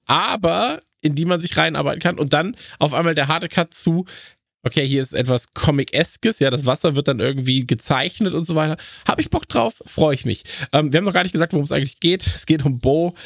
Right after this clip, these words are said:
äh, dessen Mutter stirbt und der dann auf eine Reise zu sich selbst geht, scheinbar. Ähm,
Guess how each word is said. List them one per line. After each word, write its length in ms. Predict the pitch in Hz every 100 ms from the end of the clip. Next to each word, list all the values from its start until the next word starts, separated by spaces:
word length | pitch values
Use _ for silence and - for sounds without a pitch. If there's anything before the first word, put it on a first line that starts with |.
| - -
äh, 200 | 139 135
dessen 220 | 131 -
Mutter 380 | 135 147 147 147 _ -
stirbt 400 | - 147 135 -
und 160 | 120
der 100 | 123
dann 160 | 120 120
auf 160 | 120 -
eine 340 | 113 113 127 - -
Reise 720 | 117 113 113 113 117 120 143 - - - -
zu 160 | - 131
sich 180 | 151 160
selbst 460 | 123 104 110 -
geht, 380 | - 90 80 - _
scheinbar. 580 | - 113 92 82 73 92 - - - -
Ähm, 460 | 120 113 117 120